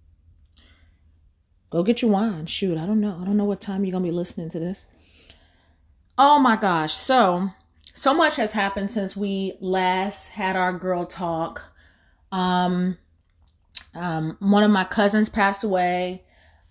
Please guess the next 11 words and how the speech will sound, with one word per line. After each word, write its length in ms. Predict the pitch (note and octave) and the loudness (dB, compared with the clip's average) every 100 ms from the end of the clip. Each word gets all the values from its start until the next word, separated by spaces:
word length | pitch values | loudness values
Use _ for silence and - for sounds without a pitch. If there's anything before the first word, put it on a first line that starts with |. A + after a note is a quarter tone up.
| - | -6
and 180 | G#3 F3+ | -4 -4
I 260 | F3+ F#3 | -4 -2
miss 480 | G3 G3+ G3+ A3+ A3+ | 2 4 4 4 0
her 380 | - G3+ F#3+ F#3 | -8 -4 -2 -4
so, 840 | F#3 - A3 G#3 G#3 G#3+ G#3+ A3 G#3 | -6 -6 2 4 4 2 -2 -4 -8
so, 400 | - A3+ G3 G3 | -4 2 4 4
so, 240 | G3 G#3 G3+ | 2 0 0
so 220 | A3 G#3 | 0 0
much. 640 | G3+ E3+ E3 - - - - F3 | 0 0 -6 -8 -14 -14 -12 -8
I 140 | F3+ | -8
just, 640 | E3+ F#3 F3 E3+ - - | -4 -4 -4 -6 -16 -20